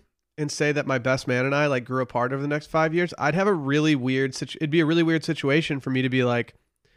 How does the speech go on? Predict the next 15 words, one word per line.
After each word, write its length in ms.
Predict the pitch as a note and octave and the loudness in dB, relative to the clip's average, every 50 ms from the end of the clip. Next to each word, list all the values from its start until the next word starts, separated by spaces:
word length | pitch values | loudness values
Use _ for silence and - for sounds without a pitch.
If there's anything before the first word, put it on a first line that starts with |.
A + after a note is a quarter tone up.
| _ _ _ _ _ | _ _ _ _ _
"Hey, 220 | - D3 D3+ D3+ C#3+ | 0 2 4 4 4
I'm 120 | C3 C#3+ | 4 2
gonna 140 | D3+ D3+ D3 | 2 2 0
choose 300 | C3+ - - D3+ D3+ - | 0 0 0 0 0 0
somebody 260 | - D3+ C#3 C3 C3 C3+ | -2 -2 -2 0 0 2
else," 200 | C#3 C3+ - - | 0 0 0 -2
even 220 | D#3+ D#3 D#3+ E3 | -2 0 2 4
though 120 | D#3 D3 | 4 4
you 260 | C#3+ C3+ C#3 D#3 E3+ E3+ | 2 2 0 0 2 2
were 200 | F3+ G3+ G#3 E3+ | 4 4 4 4
this 360 | C3+ B2+ B2+ B2+ - - - - | 4 2 0 0 -2 -8 -12 -10
a 80 | C#3 - | -8 -4
couple 200 | - C3+ C3 B2+ | -4 -2 -2 -2
years 240 | A#2+ A#2 A#2 A2+ A2+ | -2 -2 -2 -4 -6
ago. 260 | A2 - - - - | -8 -10 -10 -12 -14